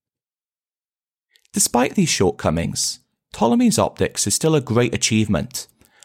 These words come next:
and represents an expansion of the field of optics beyond simply the study of visual perception. This is because, beyond Ptolemy's ideas around vision,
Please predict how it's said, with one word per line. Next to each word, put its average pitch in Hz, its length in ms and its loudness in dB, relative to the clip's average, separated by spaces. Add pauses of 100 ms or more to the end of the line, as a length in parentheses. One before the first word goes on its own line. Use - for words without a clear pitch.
(100)
and 143 180 0
represents 170 540 0
an 139 60 -2
expansion 175 680 0
of 123 120 -4
the - 60 -2
field 113 340 0
of 98 100 -2
optics - 720 -2 (380)
beyond 190 340 2
simply 165 340 0
the 127 100 0
study - 540 -2 (320)
of 127 100 2
visual 120 380 2
perception. 127 680 -2 (2000)
This 208 160 0
is 277 100 0
because, - 640 -4 (380)
beyond 233 360 2
Ptolemy's 175 480 2
ideas 131 480 0
around 104 280 2
vision, - 480 -2